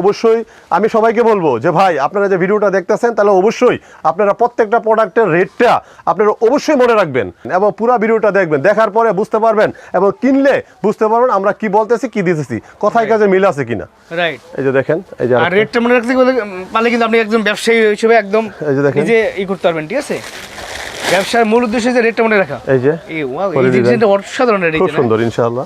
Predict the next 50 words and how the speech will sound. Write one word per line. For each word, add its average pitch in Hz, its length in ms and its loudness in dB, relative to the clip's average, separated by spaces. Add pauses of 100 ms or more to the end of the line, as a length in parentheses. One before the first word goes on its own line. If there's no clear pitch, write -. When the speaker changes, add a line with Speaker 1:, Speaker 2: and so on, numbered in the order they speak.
(140)
Speaker 1:
পর্যাপ্ত 151 320 0
Speaker 2:
টপসের 156 140 0
Speaker 1:
পরিমাণে 151 240 4
ডিজাইন, 147 160 2
Speaker 2:
কালেকশন 147 200 0
Speaker 1:
টপসের, 143 140 -2
Speaker 2:
এখানে 160 180 0
পেয়ে 196 100 0
Speaker 1:
টপসের 190 180 2
Speaker 2:
যাবেন। 147 100 4
Speaker 1:
কালেকশন 147 320 0
আছে। 151 140 0 (360)
তারপরে 160 260 0
Speaker 2:
টপসের 175 100 2
Speaker 1:
দেখেন 175 220 0 (180)
এই 151 120 0
যে 175 80 0 (120)
টপসের 160 340 0
প্যান্ট, 107 260 0
এর 156 100 0
সাথে 214 140 0 (120)
টপসে 202 300 2
অবশ্যই, 214 320 2 (380)
অবশ্যই 208 320 2
টপসের 180 320 0
প্যান্ট 139 240 2
লাগে। 92 220 -2
Speaker 2:
প্যান্ট 190 220 -2 (120)
লাগে 190 260 -2
রাখছে, 185 220 -4
এই 170 60 -10
যে 175 40 -10 (320)
বান্দা 202 220 0
আছে 185 160 0
সবগুলো। 165 220 -4 (160)
Speaker 1:
এই 127 80 2
যে 151 40 2
Speaker 2:
এই 143 80 4
Speaker 1:
আরেকটা 123 280 -2
ডিজাইন 120 240 -2
দেখেন। 107 160 -6 (100)
Speaker 2:
এই 165 120 -10
ডিজাইন 180 220 -8
দেখছেন? 170 220 -8 (160)
একদম 151 180 -14
Speaker 1:
খুব 196 180 0
সুন্দর 113 200 0
Speaker 2:
এক্সক্লুসিভ। 95 120 -2
Speaker 1:
ডিজাইন, 95 140 -4 (100)
একবারে 208 240 0